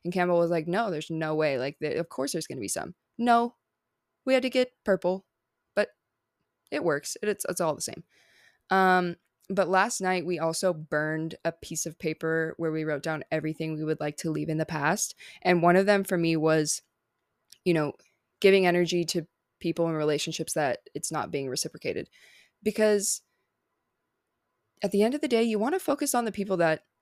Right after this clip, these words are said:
are choosing to be around you. And I talked about this in my last podcast, but, like,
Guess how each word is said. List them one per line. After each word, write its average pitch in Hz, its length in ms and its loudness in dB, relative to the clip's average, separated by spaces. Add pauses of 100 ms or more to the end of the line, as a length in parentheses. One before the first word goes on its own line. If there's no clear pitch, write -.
are 180 80 -2
choosing 214 300 -2
to 180 60 0
be 170 120 2
around 147 260 0
you. 143 80 -4
And 151 80 -4
I 156 60 -4
talked 214 260 -4
about 220 180 -2
this 196 140 -6
in 190 80 -2
my 180 120 0
last 165 360 -2
podcast, 160 540 -6
but, 165 100 2
like, 165 260 0